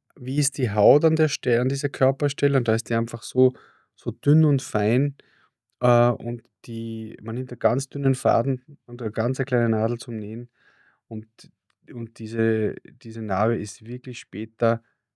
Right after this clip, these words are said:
fast unsichtbar. Also da muss man sehr genau schauen, äh, dass man da überhaupt was sieht. Von der Schwellung her, sagen wir, nach zwei Wochen ist es zu neunzig Prozent abgeschwollen.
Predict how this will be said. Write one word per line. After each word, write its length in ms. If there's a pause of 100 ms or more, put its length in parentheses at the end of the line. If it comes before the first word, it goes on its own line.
fast 360
unsichtbar. 680 (220)
Also 120
da 80
muss 200
man 100
sehr 300
genau 340
schauen, 400 (520)
äh, 240
dass 180
man 60
da 60
überhaupt 240
was 160
sieht. 220 (800)
Von 200
der 80
Schwellung 400
her, 260
sagen 220
wir, 220 (440)
nach 220
zwei 380
Wochen 320
ist 120
es 240 (600)
zu 120
neunzig 380
Prozent 400
abgeschwollen. 560